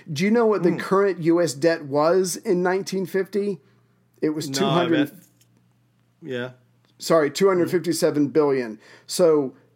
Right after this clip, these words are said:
Speaker 1: because of a half of a peninsula on the other side of the world, because we fear communism so much, we're gonna add eleven billion dollars onto that. And who knows how many of our people are gonna be killed, but fuck it.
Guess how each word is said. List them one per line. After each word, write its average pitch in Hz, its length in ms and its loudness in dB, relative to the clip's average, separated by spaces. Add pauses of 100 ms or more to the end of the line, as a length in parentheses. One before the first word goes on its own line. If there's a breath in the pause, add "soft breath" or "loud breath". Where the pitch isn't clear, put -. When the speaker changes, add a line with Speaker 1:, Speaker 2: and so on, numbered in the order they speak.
(220 soft breath)
Speaker 1:
because 185 420 0
of 180 200 2
a 151 260 2
half 180 440 -4
of 165 180 -4
a 170 80 0
peninsula 151 760 -2
on 170 120 -2
the 160 180 0
other 196 240 0
side 165 340 -2
of 156 60 0
the 151 100 -2
world, 135 440 0
because 147 340 -2
we 151 160 2
fear 202 480 0
communism 160 680 0
so 151 220 -2
much, 139 320 -2 (420 loud breath)
we're 170 140 0
gonna 165 160 0
add 160 480 0
eleven 160 400 2
billion 175 500 2
dollars 156 380 0
onto 143 240 0
that. 143 340 0 (220 loud breath)
And 147 140 -2
who 311 120 2
knows 226 280 2
how 175 160 0
many 165 180 2
of 151 160 0
our 147 140 2
people 151 260 -2
are 147 60 2
gonna 143 120 -2
be 139 140 -4
killed, 175 360 -2
but - 200 -6 (240)
fuck 220 240 -2
it. 214 240 -2